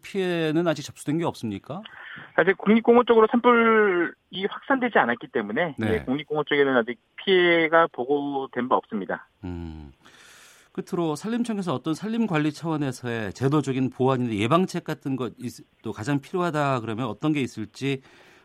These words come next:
Speaker 1: 어, 좀 말씀 부탁드리겠습니다.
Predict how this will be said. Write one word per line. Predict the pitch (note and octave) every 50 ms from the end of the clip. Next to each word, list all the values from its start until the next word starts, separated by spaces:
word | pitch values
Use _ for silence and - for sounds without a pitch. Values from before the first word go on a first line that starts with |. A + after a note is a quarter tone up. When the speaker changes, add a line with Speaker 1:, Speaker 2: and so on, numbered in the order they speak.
| _ -
Speaker 1:
어, | G#2 G2+ G2 G2 G2 F#2+ F#2+
좀 | - - A2+ A2+
말씀 | G#2+ G#2 - - B2 G#2+ G#2 F#2+ F2+
부탁드리겠습니다. | - - - F2+ - - - F2+ D2+ D2 C#2 - - _ _ - - - A#1 -